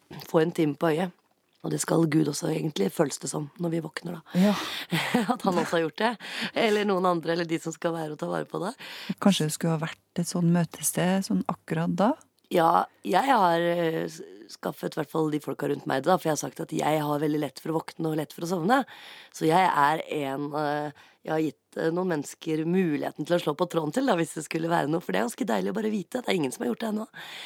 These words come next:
Speaker 2: Ikke
Speaker 1: Men det er
Speaker 2: det? Nei.
Speaker 1: deilig å vite det.
Speaker 2: Ja, nemlig.
Speaker 1: Mhm.
Speaker 2: Det er kanskje bare det som skal til?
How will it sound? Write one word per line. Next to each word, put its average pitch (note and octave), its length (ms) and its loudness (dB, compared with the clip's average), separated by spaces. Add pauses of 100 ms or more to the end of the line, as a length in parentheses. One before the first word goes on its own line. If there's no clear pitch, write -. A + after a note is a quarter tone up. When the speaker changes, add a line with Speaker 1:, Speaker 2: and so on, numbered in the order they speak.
Speaker 2:
Ikke F3+ 160 4
Speaker 1:
Men G3 60 4
det G3 100 8
er G3 60 4
Speaker 2:
det? F#3+ 100 6
Nei. F3+ 80 6
Speaker 1:
deilig E3+ 160 2
å A3+ 80 -4
vite F3 320 -4
det. B3 80 -2 (280)
Speaker 2:
Ja, A3+ 160 2
nemlig. C#4+ 480 2 (180)
Speaker 1:
Mhm. A3+ 380 2
Speaker 2:
Det - 80 0
er - 0 -
kanskje A#3+ 240 2
bare G3 160 4
det F3 140 2
som F3+ 100 -2
skal - 180 -4
til? G#3+ 200 0